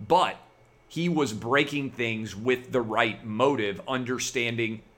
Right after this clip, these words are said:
the purpose of American exceptionalism. And what so few of our American-born athletes seem to recognize and realize is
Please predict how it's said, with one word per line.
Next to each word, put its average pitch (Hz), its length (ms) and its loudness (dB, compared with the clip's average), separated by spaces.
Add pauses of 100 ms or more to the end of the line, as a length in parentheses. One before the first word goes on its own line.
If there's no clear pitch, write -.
the 107 100 -4
purpose 127 640 -2
of 123 140 -4
American 113 540 -2
exceptionalism. 85 960 -8 (920)
And 127 180 2
what 123 220 2
so 165 340 6
few 156 440 0
of 127 180 0
our 123 320 4
American-born 120 880 -2
athletes 110 600 -4
seem 117 260 -4
to 104 120 -8
recognize 101 640 -2
and 95 200 -6
realize 92 640 -2
is 95 460 -4